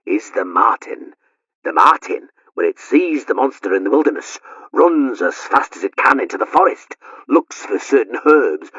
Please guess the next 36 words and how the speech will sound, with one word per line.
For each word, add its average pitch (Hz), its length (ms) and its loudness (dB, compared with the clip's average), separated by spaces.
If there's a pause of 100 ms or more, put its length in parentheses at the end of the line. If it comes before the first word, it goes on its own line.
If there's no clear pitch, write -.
known 127 460 4
only 123 360 2
to - 140 -4
it, - 260 -2
and 76 120 -8
eats 131 260 -6
them. - 240 -6 (460)
Then 131 380 -2 (360)
the - 100 -2
basilisk's 143 680 2
venom 117 300 0
is 101 120 -2
harmless, 113 640 2 (220)
and 76 160 -8
the 82 60 -6
marten 95 580 -2
can - 480 -12
bite - 380 2
it - 160 -8
to - 160 -4
death. - 260 -4 (1120)
Ciri 143 520 -2
snorted - 640 -4
with - 120 -14
laughter, - 440 -10 (340)
and 131 100 2
made 147 140 4
a 135 60 4
long, 131 480 2
drawn-out, 107 420 0
extremely 113 720 -4
rude 90 280 -6
noise 104 340 -10
with 73 120 -8
her 104 100 -10
lips. - 420 -12